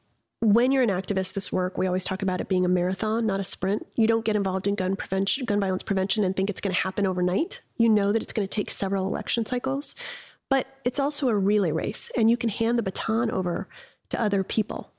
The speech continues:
And you can trust that the work will still be there when you get back, and that it's important to have and to allow other people to take on roles that they're passionate about because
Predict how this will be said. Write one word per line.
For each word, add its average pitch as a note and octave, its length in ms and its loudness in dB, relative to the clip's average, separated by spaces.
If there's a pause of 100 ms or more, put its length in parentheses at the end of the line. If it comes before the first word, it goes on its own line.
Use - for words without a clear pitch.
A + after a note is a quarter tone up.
(480)
And G#3 300 0
you A3 120 4
can G#3+ 120 -2
trust - 380 -2
that G3+ 100 -4
the F#3+ 80 0
work G3 300 -2
will A3 120 -2
still - 280 -2
be G3 120 2
there F#3+ 440 -2
when A3 120 2
you G#3 80 4
get F#3 140 -2
back, A3 420 -6
and A3 200 2
that G#3+ 180 -2 (560)
it's C4+ 140 2
important C#4+ 520 0
to A3 80 0
have G#3 360 -2 (180)
and A#3 120 0
to A3 160 2
allow G#3+ 460 0
other G#3+ 220 0
people G#3 360 -2
to - 140 -4
take G#3 440 0
on G3 480 2 (220)
roles G#3+ 340 2
that G#3 80 -2
they're F#3+ 100 -2
passionate B3 400 0
about G3 260 0
because A3 440 0